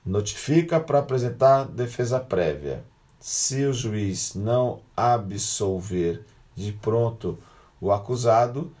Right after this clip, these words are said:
ele vai fazer o quê? Ele vai receber a denúncia ou queixa, aí sim que ele vai mandar fazer a citação. Primeiro eu tenho um ato antes da citação, que é a notificação.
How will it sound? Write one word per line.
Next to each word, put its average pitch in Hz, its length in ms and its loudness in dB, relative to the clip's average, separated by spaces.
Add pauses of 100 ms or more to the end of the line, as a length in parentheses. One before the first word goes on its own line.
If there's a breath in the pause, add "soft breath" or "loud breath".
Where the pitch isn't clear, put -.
(300 soft breath)
ele 117 200 0
vai 123 140 2
fazer 117 340 0
o 117 100 -2
quê? 87 420 -4
Ele 110 560 0
vai 98 600 2
receber 82 840 -4
a 76 80 -2
denúncia 73 580 -8
ou 92 60 -10
queixa, 117 500 -2
aí 131 200 2
sim 127 600 0 (280 loud breath)
que - 80 -10
ele 113 80 -2
vai 117 140 4
mandar 104 300 2
fazer 101 440 -2
a 104 120 2
citação. - 1040 -2
Primeiro 95 340 -2
eu 110 80 -2
tenho 113 200 -2
um 107 60 2
ato 131 480 0
antes 104 180 -2
da 90 100 -2
citação, 110 540 -4
que 117 140 -8
é 117 60 2
a 113 80 0
notificação. 117 1160 -4